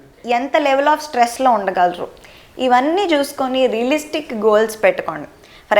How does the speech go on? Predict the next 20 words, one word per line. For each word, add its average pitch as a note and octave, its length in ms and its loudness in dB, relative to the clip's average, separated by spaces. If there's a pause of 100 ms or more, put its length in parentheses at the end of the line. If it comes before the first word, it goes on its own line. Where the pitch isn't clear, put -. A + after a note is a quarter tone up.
example, A#3 500 0
నేను B3+ 180 -2
అసలు A#3 240 -4
ఫోన్ని, B3+ 380 2 (360)
ఫోన్ C4 300 2
వాడడం A#3 400 0
మానేస్తాను, G#3 600 -6 (1400)
నేను A#3+ 220 0
only C#4 240 4
వన్ A#3+ 240 0
అవర్ C#4 220 0
స్క్రీన్ A#3+ 380 -10
టైమ్ A#3+ 220 -2
పెట్టుకుంటా, G3 500 -6 (160)
వన్ A3+ 220 -6
అవరే D4 240 4
చూస్తాను A3+ 460 -8
ఫోన్ని G3+ 340 -12
అనుకున్నారు G3 460 -10
అనుకోండి, E3+ 400 -16